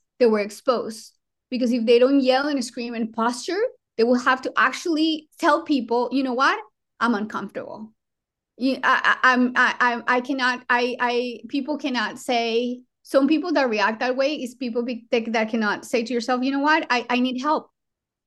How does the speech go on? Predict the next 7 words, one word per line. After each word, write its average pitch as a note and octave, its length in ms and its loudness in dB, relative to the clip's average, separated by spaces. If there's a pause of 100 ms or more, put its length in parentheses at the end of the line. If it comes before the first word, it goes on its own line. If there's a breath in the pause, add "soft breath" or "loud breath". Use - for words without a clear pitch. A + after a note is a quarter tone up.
(340)
I A#3+ 60 -2
had C4+ 200 -2
a D4 60 -2
complication C#4+ 800 -2
and G#3 100 -4
I'm G3 140 -6
afraid." G#3+ 580 -6